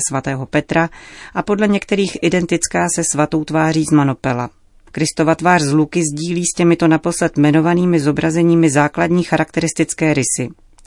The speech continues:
Vlasy rozčísnuté vprostřed čela do dvou pramenů, podobně jako plnovous, i široce otevřené oči pronikající zrakem do nitra kontemplujícího diváka. Oproti plátnům, o nichž byla řeč, však tentokrát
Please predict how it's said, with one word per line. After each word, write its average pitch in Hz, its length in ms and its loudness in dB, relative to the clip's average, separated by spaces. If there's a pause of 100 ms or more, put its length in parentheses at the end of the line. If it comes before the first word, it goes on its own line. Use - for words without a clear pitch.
(300)
Vlasy 151 420 2
rozčísnuté 143 720 -2
vprostřed - 640 -6
čela 151 380 0
do 139 120 -2
dvou 131 220 -4
pramenů, 160 680 4 (360)
podobně 147 380 4
jako 147 200 0
plnovous, 135 600 0 (420)
i - 60 -2 (120)
široce 180 320 -2
otevřené 151 520 2
oči - 320 -4
pronikající 160 680 0
zrakem 151 420 2
do 143 80 2
nitra 147 320 2
kontemplujícího 156 1000 0
diváka. 131 540 -4 (500)
Oproti 233 340 0
plátnům, 160 600 4
o - 120 0
nichž 139 220 0
byla 147 260 4
řeč, 151 240 2 (280)
však - 260 -4
tentokrát 175 540 -2